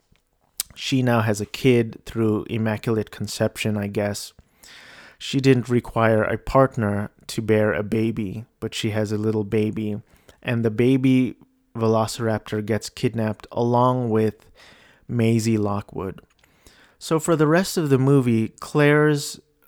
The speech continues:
character arc has nothing to do with dinosaurs. She wa-, she just wants to get her quote-unquote daughter back.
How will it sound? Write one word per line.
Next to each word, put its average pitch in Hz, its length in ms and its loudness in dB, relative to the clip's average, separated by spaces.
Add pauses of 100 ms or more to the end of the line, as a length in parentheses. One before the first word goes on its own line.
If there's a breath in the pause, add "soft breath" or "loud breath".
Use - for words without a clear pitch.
(180)
character 143 420 2
arc 120 280 2
has 123 220 0
nothing 131 300 0
to 135 100 4
do 123 140 4
with 120 160 2
dinosaurs. 110 540 0
She 135 180 -2
wa-, 123 300 2
she 135 160 -4
just 131 220 2
wants 120 300 0
to - 140 -8
get 107 400 -2
her 104 460 -2 (100)
quote-unquote 123 800 0
daughter 117 340 2
back. 107 360 -2